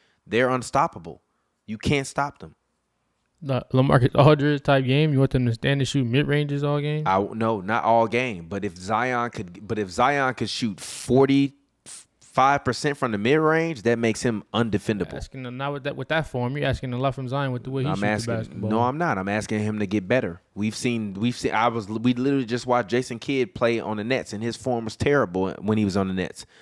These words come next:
Speaker 1: But on the Mavericks, it was great. He worked on it. Is, that's, that's the whole point.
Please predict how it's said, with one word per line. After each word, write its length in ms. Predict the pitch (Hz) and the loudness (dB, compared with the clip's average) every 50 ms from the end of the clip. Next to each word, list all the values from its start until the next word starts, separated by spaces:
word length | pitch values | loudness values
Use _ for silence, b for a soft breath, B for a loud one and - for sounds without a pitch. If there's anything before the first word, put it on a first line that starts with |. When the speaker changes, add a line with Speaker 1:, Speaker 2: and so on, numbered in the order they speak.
| b b b b | b b b b
Speaker 1:
But 160 | - 104 104 | -2 0 0
on 160 | 98 98 - | 2 0 0
the 60 | - 98 | 0 2
Mavericks, 420 | 107 135 160 147 131 113 - - | 2 2 4 4 2 2 2 0
it 40 | 113 | 0
was 160 | 104 107 104 | 0 0 0
great. 280 | 104 127 139 135 - - _ _ _ _ _ _ | 2 0 0 0 -2 -8 _ _ _ _ _ _
He 160 | _ - - 110 | _ -10 -8 -6
worked 300 | 101 123 147 151 - 104 | -2 -2 -4 -2 -4 -6
on 140 | 92 82 | -6 -6
it. 120 | - - _ _ _ _ _ _ _ | -8 -14 _ _ _ _ _ _ _
Is, 240 | - 107 101 98 101 98 - - - _ _ _ b b b | -8 -6 -6 -8 -12 -14 -14 -16 -16 _ _ _ b b b
that's, 200 | - 113 123 - - - - | -4 -4 -4 -4 -6 -12 -4
that's 200 | 101 135 135 - | -4 -4 -2 -2
the 100 | 127 113 | -2 2
whole 160 | 120 131 127 | 4 2 2
point. 300 | - - 156 151 123 - | 2 0 -4 -4 -6 -8